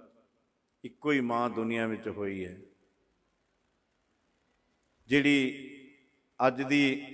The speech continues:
ਪੜ੍ਹੇ ਲਿਖੇ ਬੀਬੀਆਂ ਵਾਸਤੇ, ਉਹਨਾਂ ਦੇ ਜੀਵਨ ਸੁਖੀ ਰੱਖਣ ਵਾਸਤੇ ਸਿੱਖਿਆ ਲੈਣੀ ਹੈ, ਤਾਂ ਮਾਤਾ ਦੇ ਜੀਵਨ ਤੋਂ ਲੈਣੀ ਚਾਹੀਦੀ ਹੈ।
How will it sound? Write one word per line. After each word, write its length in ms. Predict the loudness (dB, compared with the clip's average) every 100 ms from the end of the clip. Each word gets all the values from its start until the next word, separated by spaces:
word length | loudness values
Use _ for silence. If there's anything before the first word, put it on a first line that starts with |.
| -20 -20 -4
ਪੜ੍ਹੇ 260 | 2 4 4
ਲਿਖੇ 380 | 2 0 0 0
ਬੀਬੀਆਂ 440 | 0 0 2 2
ਵਾਸਤੇ, 680 | 4 2 0 -4 -4 -4 -8 -16 -20 _ _ _ _ _ _ _ _ _ _ _ _ _ _ _ _
ਉਹਨਾਂ 300 | -2 4 4
ਦੇ 100 | 4
ਜੀਵਨ 480 | 0 2 2 2 0
ਸੁਖੀ 420 | -2 -4 -2 0
ਰੱਖਣ 340 | 2 0 -2 0
ਵਾਸਤੇ 480 | 2 2 2 -4 -4
ਸਿੱਖਿਆ 440 | -4 -6 0 2
ਲੈਣੀ 400 | 2 0 0 -2
ਹੈ, 400 | -4 -8 -14 -20 _ _ _ _ _ _ _ -6
ਤਾਂ 100 | 0
ਮਾਤਾ 440 | 2 2 2 2
ਦੇ 120 | 2
ਜੀਵਨ 440 | -2 -2 -2 -2 -4
ਤੋਂ 180 | -4
ਲੈਣੀ 340 | -2 -2 -4 -6
ਚਾਹੀਦੀ 560 | -4 -4 -6 -10 -14
ਹੈ। 140 | -18